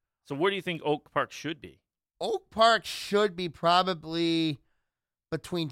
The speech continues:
Speaker 2: fourth and fifth in the white this year.
Speaker 1: Okay.
Speaker 2: I'm not being mean to them.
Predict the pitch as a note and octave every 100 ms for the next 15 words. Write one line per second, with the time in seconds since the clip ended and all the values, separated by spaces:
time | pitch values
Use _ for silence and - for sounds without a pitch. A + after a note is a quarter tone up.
0 | - D#3 E3 F3+ - C#3+ - D3+ D3 C#3+
1 | C3 B2 G2 G2+ - _ _ _ _ F#2+
2 | G#2 A#2+ C3+ _ _ _ _ _ _ _
3 | C3+ E3 F#3 F#3 G3 E3+ E3 F3+ F3+ G#3+
4 | A3+ A3+